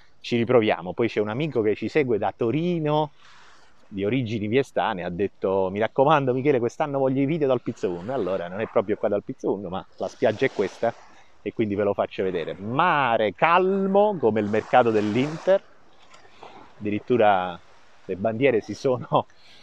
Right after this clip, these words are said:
si sono fe-, fermate, eccole qua, alle spalle, non c'è neanche più vento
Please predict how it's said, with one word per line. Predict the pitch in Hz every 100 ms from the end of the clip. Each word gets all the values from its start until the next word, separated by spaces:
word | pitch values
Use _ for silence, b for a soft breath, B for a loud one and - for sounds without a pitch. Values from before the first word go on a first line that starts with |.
| b b
si | -
sono | - 139 131 127 120 117 - - - -
fe-, | 151 139 139 -
fermate, | - 147 139 110 95 90 120 180 - -
eccole | 101 - 104
qua, | 101 101 95 143
alle | 123 110
spalle, | - 101 92 95 143 170
non | 104 101
c'è | - 107
neanche | 123 127 120 120
più | 170 170
vento | 160 196 208 202 - 220